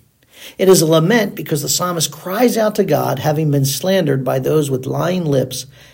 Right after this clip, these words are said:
and deceitful tongues. It is also thanksgiving because in verse one, the psalmist praises God for answering his prayer. We're gonna look at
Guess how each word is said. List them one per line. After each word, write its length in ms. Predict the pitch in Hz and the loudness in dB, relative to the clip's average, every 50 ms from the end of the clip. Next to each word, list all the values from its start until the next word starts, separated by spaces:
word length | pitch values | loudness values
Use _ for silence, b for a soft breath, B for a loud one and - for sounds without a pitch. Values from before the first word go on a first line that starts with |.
| b b | b b
and 160 | - 143 135 | -2 -2 0
deceitful 460 | 131 123 - - 139 127 - - 120 | 0 -2 -2 -4 -4 -6 -6 -6 -6
tongues. 540 | 120 - 135 127 117 - - - - - - _ _ _ _ _ _ _ B B B B B B | -6 -6 -6 -8 -8 -8 -12 -16 -16 -16 -16 _ _ _ _ _ _ _ B B B B B B
It 80 | B 175 | B 6
is 140 | 185 180 180 | 6 6 6
also 320 | 202 202 190 - 190 170 | 6 4 4 2 2 0
thanksgiving 920 | - - 160 151 131 - - - 208 247 285 214 143 123 120 120 - - - - - - _ | 0 0 -2 -2 -2 -4 -4 0 4 4 4 4 2 -4 -6 -8 -12 -14 -18 -20 -20 -20 _
because 300 | - 151 143 143 156 151 | -6 -4 -2 0 0 0
in 120 | 147 147 139 | 2 2 2
verse 220 | 139 151 147 143 | 2 2 2 0
one, 260 | - 151 156 160 165 | 0 -2 -2 0 0
the 80 | 151 135 | 0 0
psalmist 440 | 143 143 151 151 151 143 139 143 147 | -2 -2 -2 -2 -2 -2 -4 -4 -6
praises 480 | - - 180 196 208 202 180 165 127 | -6 -2 2 2 2 2 2 -2 -4
God 480 | - - 123 117 113 107 104 120 - b b b b b b b b b | -4 -4 -6 -4 -6 -8 -10 -12 -12 b b b b b b b b b
for 200 | - 143 143 143 | -2 -2 -2 0
answering 460 | 165 160 160 156 143 - - 123 127 113 | 0 0 0 0 0 -2 -4 -6 -6 -8
his 160 | 98 120 113 | -8 -10 -10
prayer. 380 | - - 139 123 113 - - - - _ _ _ _ _ _ _ _ _ - B B B B B B B B B | -8 -8 -6 -6 -6 -8 -12 -16 -20 _ _ _ _ _ _ _ _ _ -20 B B B B B B B B B
We're 100 | 233 233 | 4 6
gonna 200 | 247 247 247 226 | 6 6 6 6
look 240 | 214 240 240 240 202 | 6 4 4 4 4
at 240 | 180 180 175 165 | 2 2 2 -2